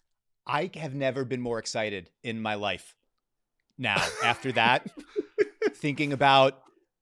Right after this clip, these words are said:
hitting something so hard that it explodes and implodes at the same time. And then we're gonna get to talk about a bunch of these.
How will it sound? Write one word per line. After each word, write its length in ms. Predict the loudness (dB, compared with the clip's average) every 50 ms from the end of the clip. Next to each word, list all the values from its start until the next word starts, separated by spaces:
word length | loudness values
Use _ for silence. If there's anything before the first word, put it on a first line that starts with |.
| _ _ _
hitting 400 | _ -2 0 0 2 0 -2 -2
something 460 | -4 0 0 0 0 0 -4 -6 -4 -4
so 260 | -2 -2 -2 -2 -2
hard 380 | 0 2 2 4 4 2 0
that 80 | 0 -2
it 80 | -2 -2
explodes 640 | -4 -6 -8 -4 0 2 2 4 2 2 -2 -4
and 260 | -2 0 0 2 2 -2
implodes 580 | -4 -4 -4 -6 -4 -2 0 0 0 0 -2
at 120 | -4 -6 -4
the 60 | -4
same 260 | -2 -2 -2 -2 -4
time. 480 | -2 -2 -2 0 0 0 0 -2 -6 -10 _ _ _ _ _ _ _ _ _ _ _ _ _ _
And 100 | -4 -2
then 140 | 0 0 0
we're 80 | 0 0
gonna 140 | 0 0 0
get 80 | -2
to 40 | -4
talk 220 | -2 -2 0 0
about 180 | 2 2 2 2
a 40 | 2
bunch 300 | 0 -2 -4 -2 -4 -4
of 40 | -4
these. 440 | -4 -4 -2 -2 -2 -2 -4 -4